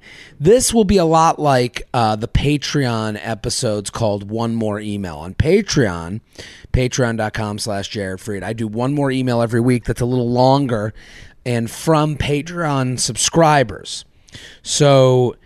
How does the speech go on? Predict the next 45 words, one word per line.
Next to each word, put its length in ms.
if 160
you 80
like 260
this, 240
go 160
sign 200
up 80
for 60
Patreon. 460
I'm 100
doing 200
three 260
extra 240
podcasts 640
a 20
week 280
for 100
five 340
dollars 380
a 20
month. 400
Uh, 340
patreon 360
dot 140
com 180
slash 240
Jared 260
Freed. 240
Wednesdays 480
is 100
Luxury 380
Lounge. 480
I 60
read 260
every 500
Luxury 480
Lounge 260
complaint 400
from 220
everyone 460
that 140
writes 320
in 140
over 180
Patreon. 680